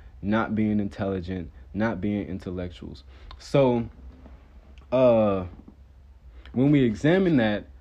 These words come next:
you also have to examine that, you know, while all of this stuff were ha-, stuff was happening, we were, we were,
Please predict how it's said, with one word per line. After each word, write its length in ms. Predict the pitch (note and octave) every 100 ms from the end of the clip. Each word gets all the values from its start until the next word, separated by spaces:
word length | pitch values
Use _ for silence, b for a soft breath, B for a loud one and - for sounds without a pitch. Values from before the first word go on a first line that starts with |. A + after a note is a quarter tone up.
| b b b
you 160 | - A2+
also 300 | C3 D#3 D#3
have 260 | C#3+ C3 B2+
to 60 |
examine 720 | A#2 G2+ A#2 A2+ A2 G#2+ F2+ - -
that, 360 | G#2 G#2 F#2+ -
you 140 | A2
know, 160 | A2 G2+
while 240 | G2 G#2+
all 300 | - B2 C#3
of 120 | C3
this 160 | C3 C#3+
stuff 320 | - B2+ A2
were 100 | G#2
ha-, 420 | G#2+ - F2+ F2
stuff 380 | - - A2+ G2+
was 120 | G2+
happening, 540 | - G2+ G2 F#2+ F#2+ F#2 b b b b
we 180 | B2
were, 200 | C#3+ A#2 G#2 - -
we 220 | G2+ B2+
were, 180 | C#3 B2